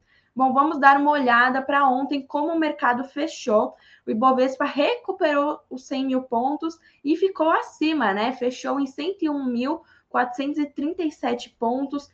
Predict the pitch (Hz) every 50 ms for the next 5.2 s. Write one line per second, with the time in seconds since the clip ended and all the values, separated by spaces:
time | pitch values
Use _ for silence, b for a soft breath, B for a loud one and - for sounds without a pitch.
0 | b b b b 233 233 247 240 247 262 254 269 247 214 208 233 269 302 339 359
1 | 370 311 294 277 285 285 285 285 277 262 262 - - 294 320 - 320 311 - -
2 | 285 247 240 - - _ - 311 330 - - - 190 180 185 - - - b b
3 | b b b b _ 277 285 262 226 208 233 240 262 277 294 294 294 285 285 269
4 | 269 262 269 269 294 285 254 254 233 220 208 233 - 247 240 226 220 240 254 285
5 | 320 349 370 381